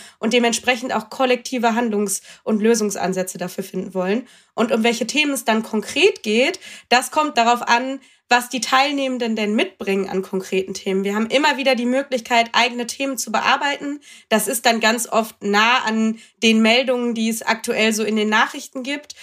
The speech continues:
weil das einfach die Sachen sind, die die Teilnehmenden auch beschäftigen. Aber wir versuchen uns dann eben so ein Stück weit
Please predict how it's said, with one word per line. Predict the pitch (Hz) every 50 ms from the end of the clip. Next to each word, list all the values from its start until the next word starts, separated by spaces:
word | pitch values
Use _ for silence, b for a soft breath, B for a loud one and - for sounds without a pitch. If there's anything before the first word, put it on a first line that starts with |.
| B B B 208 -
weil | 202 196 220 214
das | 202 226 220 226
einfach | 233 220 214 220 214
die | - - 233 226
Sachen | 214 220 220 220 226 220
sind, | 202 214 202 208
die | 214
die | 185 208 196
Teilnehmenden | - - 226 220 220 214 208 208 196 202 196
auch | - 190
beschäftigen. | - 208 - - 285 339 - - 240 226 233 240 277 285 B B B B B -
Aber | 240 226 233 226 214
wir | 254 311
versuchen | - 320 285 240 277 277 - 285 247
uns | 247 247 226
dann | - 240 233 240
eben | - - 247 240 247 247 254 240 B B B B
so | - 254
ein | 233 226
Stück | - - 285 294 294 -
weit | - 269 277 294 311 302 -